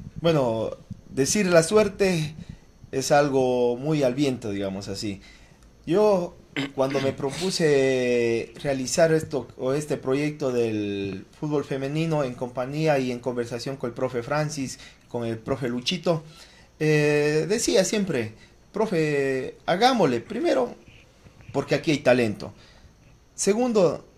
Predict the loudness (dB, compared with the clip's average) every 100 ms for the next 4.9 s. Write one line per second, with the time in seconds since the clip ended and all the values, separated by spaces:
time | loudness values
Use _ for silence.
0 | -20 _ -20 -2 4 6 6 8 6 6
1 | 2 2 0 -2 -4 0 0 0 -4 -12
2 | -20 -20 -20 -20 -20 -16 -2 4 6 6
3 | 4 6 6 4 2 0 0 0 0 0
4 | -4 0 2 2 2 -2 -2 -8